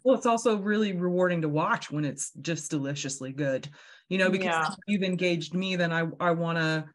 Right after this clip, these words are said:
Speaker 1: even if your acting isn't so much there, that at least that's there. Does that make sense? Like, I mean, I want,
Speaker 2: Yeah.
Speaker 1: always want both, but, um, 'cause honestly, this isn't one of my favorite operas, and I've seen too many productions where I'm just bored out of my mind. And so,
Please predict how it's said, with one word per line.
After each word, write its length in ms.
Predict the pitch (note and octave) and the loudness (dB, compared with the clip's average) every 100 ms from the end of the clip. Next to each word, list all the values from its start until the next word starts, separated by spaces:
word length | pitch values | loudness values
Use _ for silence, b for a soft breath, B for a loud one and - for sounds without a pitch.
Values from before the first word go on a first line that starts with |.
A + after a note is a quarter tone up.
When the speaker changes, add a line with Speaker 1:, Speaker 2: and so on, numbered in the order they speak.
| b b b b - | b b b b 0
Speaker 1:
even 380 | A3+ C4 C4 A3 | 4 6 6 4
if 140 | G#3 | 0
your 280 | F#3+ G3 F#3 | -4 -2 2
acting 400 | G3 A3 - F#3 | 2 2 0 -2
isn't 220 | F3 D#3+ | 0 -2
so 360 | - - E3 D#3+ | -4 -2 0 0
much 360 | D#3+ D3+ D3 C#3+ | 0 -2 -4 -4
there, 460 | D3+ D3 D3 D3 | -2 2 2 2
that 280 | C#3+ D#3+ D#3 - | 2 0 0 -4
at 100 | D#3+ | -2
least 380 | D#3+ E3+ - C#3+ | 0 0 -4 -2
that's 360 | E3 D3+ D3 C#3 | 0 0 -2 -8
there. 300 | C3 G#2+ G#2+ | -8 -6 -6
Does 100 | D3+ | -4
that 100 | D3 | -4
make 160 | D3+ | -4
sense? 300 | - D#3+ D#3+ | -2 -4 0
Like, 180 | D3+ D3 | -2 0
I 60 | D#3 | 0
mean, 160 | D3+ | 2
I 80 | D#3+ | 2
want, 220 | E3+ A3+ | 2 2
Speaker 2:
Yeah. 200 | G#3 F#3+ - E3+ | 2 -2 -4 -6
Speaker 1:
always 180 | D#3 D#3 | -2 0
want 240 | E3 D3+ D3+ | 0 -2 4
both, 380 | F3+ D3+ D3+ D3+ | 4 4 0 -2
but, 300 | D3+ D3+ E3+ | 0 2 2
um, 380 | D3+ D3 D3 D3+ | 0 0 -4 0
'cause 140 | A#3+ | 2
honestly, 560 | A#3 B3 A#3+ A3+ G#3 G3 B B B | 4 4 2 -2 -4 -4 B B B
this 140 | G#3+ C#4+ | -2 2
isn't 260 | C4 B3 | 4 4
one 100 | A3+ | 4
of 60 | A3+ | 4
my 120 | F#3+ | 2
favorite 360 | - F#3+ G3+ G#3+ | 0 0 2 4
operas, 560 | G#3+ G#3+ G#3+ G#3+ G#3 | 4 4 4 4 4
and 180 | F#3+ E3+ | 0 2
I've 180 | F3 E3 | 0 0
seen 340 | G3+ F3+ F3 | -2 -4 -4
too 160 | F3 A#3 | 0 2
many 160 | A3 | 2
productions 480 | G3 F#3+ F#3 F#3 F3 | 0 2 0 0 -4
where 80 | F3 | -2
I'm 80 | E3 | -2
just 180 | C#3 C3+ | -4 0
bored 240 | E3 E3+ | 2 4
out 140 | E3 | 4
of 40 | D#3+ | 2
my 100 | D3+ | 0
mind. 520 | D#3 D#3 D#3 E3+ F3+ | 0 0 0 0 0
And 240 | - D#3+ | 0 -2
so, 500 | - E3+ D#3 D#3 D#3 | 0 0 2 2 0